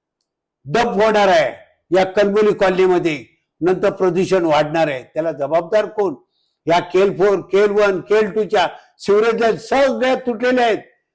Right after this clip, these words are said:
दोन हजार पाच साली जेव्हा पूर आला, चोवीस तास पाण्यामध्ये कलबली होती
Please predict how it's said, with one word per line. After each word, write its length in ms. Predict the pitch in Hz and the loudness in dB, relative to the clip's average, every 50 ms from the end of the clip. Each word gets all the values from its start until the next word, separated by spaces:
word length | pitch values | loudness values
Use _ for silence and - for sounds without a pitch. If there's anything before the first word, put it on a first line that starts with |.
| _ _ - | _ _ -4
दोन 220 | 151 196 233 226 | -2 0 2 2
हजार 260 | 208 208 220 233 226 | 2 2 2 2 0
पाच 380 | 220 - 208 208 220 214 214 - | 0 0 0 0 0 0 0 0
साली 220 | 208 214 214 214 | 0 0 0 0
जेव्हा 260 | 202 214 214 220 214 | 0 2 2 4 2
पूर 280 | 208 151 180 208 220 220 | 2 0 0 0 2 2
आला, 360 | 214 202 202 196 185 156 117 - - - _ _ _ _ _ _ _ | 2 2 2 2 2 0 -2 -6 -10 -20 _ _ _ _ _ _ _
चोवीस 540 | - 208 214 226 233 233 202 - - - _ | 2 2 2 2 2 0 -2 -4 -6 -10 _
तास 260 | - 214 220 233 - - - - - - _ _ _ _ _ _ _ - | -2 2 2 2 2 0 -6 -14 -18 -20 _ _ _ _ _ _ _ -2
पाण्यामध्ये 580 | 185 190 202 208 214 214 214 208 202 190 214 208 | 0 2 4 4 4 4 4 2 2 2 0 0
कलबली 400 | - 208 202 202 196 208 208 214 | 2 0 0 2 2 2 2 4
होती 520 | 202 196 190 196 196 190 175 156 - _ | 4 4 2 0 -2 -4 -4 -6 -8 _